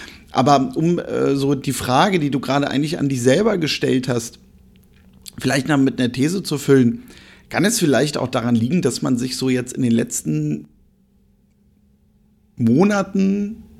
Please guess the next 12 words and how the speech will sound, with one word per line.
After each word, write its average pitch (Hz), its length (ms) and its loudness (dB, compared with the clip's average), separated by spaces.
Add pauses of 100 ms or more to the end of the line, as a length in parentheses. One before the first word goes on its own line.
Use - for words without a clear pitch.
(100)
vielleicht 127 380 -4
auch 131 80 -6
schon 135 400 -2
so 131 200 0
jetzt 127 240 -2
seit 127 220 -2
einem 131 260 -2
Jahr 131 300 0
oder 147 160 0
ein 131 100 0
bisschen - 280 -4
länger, - 420 0